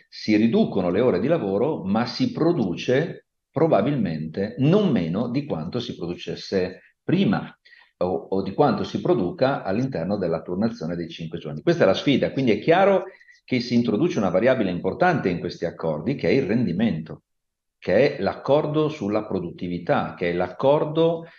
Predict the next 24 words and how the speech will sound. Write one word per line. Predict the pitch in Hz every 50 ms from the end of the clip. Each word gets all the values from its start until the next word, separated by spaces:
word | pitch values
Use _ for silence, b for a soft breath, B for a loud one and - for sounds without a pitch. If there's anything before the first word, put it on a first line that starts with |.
| B B
sulla | - - - - 117 120 113 110 107
garanzia | 98 95 98 98 104 101 101 98 - - 117 131 147 160 160 151 - -
di | - 82 104 120 - -
produttività | - 98 101 95 95 87 - - 90 87 90 87 - 131 139 -
attesa, | - 92 90 - - - 175 170 117 87 - - - - - -
perché | - - - 98
è | -
questa | - 175 196 190 - - 85 80 82 - - _
la | - 87 -
parola, | - 82 85 87 87 87 87 85 82 82 82 B B B B B B
eh, | - 80
chiave. | 80 - 107 104 92 82 78 82 82
Abbiamo | 82 92 127 147 139 117
capito | - - 110 - 120 - - 104 104
tutti, | - 147 135 - - 90 82 78 78
devo | - 85 82 80 82 78
dire, | 90 107 - 90 82 82
dalla | 78 82 78 78 76
pandemia | - 90 87 90 92 104 110 92
in | 101
avanti, | 131 139 107 92 92 98 98 - 123 127 127 127 127 B B B B B B _ _
che | - 120
il | 139 139 - -
tempo, | 147 143 135 131 127 127 - 147 147 156 151 147 - B